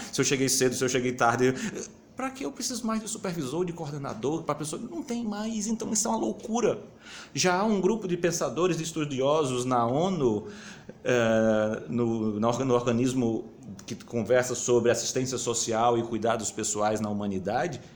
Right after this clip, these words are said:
de se estabelecer como se, uma espécie de, pra nós brasileiros, de bolsa para pessoas que não têm mais colocação no mercado. Um, um, um rendimento mínimo de sobrevivência. Aí quanto é? A discussão é quanto é esse rendimento mínimo de sobrevivência?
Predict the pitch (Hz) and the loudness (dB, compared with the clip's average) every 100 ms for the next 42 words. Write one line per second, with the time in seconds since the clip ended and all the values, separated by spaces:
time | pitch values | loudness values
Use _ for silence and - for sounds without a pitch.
0 | - - - 147 156 202 - - - 247 | -20 -18 -12 -4 0 2 2 0 0 0
1 | 247 240 208 190 175 - 196 208 202 214 | 0 0 0 2 4 2 2 2 0 -2
2 | 185 180 170 175 - 180 135 139 147 147 | -4 -2 -2 -2 -2 -4 -2 0 2 2
3 | 160 135 135 143 117 120 120 160 151 143 | 0 0 0 0 0 -2 0 0 0 0
4 | 151 208 - 208 - - - - - - | 2 2 2 -2 -6 -12 -20 -20 -20 -20
5 | - - - - 185 196 196 196 202 - | -20 -20 -12 0 0 2 0 0 -2 -2
6 | 254 285 - 175 302 240 220 - 220 220 | -2 0 0 0 -2 -2 -2 -2 -2 -2
7 | 214 - 185 208 190 - - - - 247 | -2 -4 -4 -4 -6 -10 -20 -20 -10 -8
8 | - 247 247 247 220 202 220 220 226 294 | -4 -2 0 2 2 4 2 0 0 0
9 | 262 262 269 240 247 240 226 226 196 196 | 2 4 2 2 2 4 4 4 2 2
10 | 202 127 - - - - 214 214 277 254 | 0 -6 -12 -20 -20 -4 -2 0 0 2
11 | 220 240 185 - 175 220 220 226 226 190 | 4 2 0 -4 -2 -2 -2 -2 0 2
12 | 214 277 294 285 208 254 277 214 240 226 | 2 2 2 2 4 4 2 0 0 0
13 | 220 214 226 190 226 233 214 202 196 196 | -2 -2 -2 0 0 -2 -2 -2 0 0
14 | 208 151 165 220 156 | -2 -2 0 -2 -4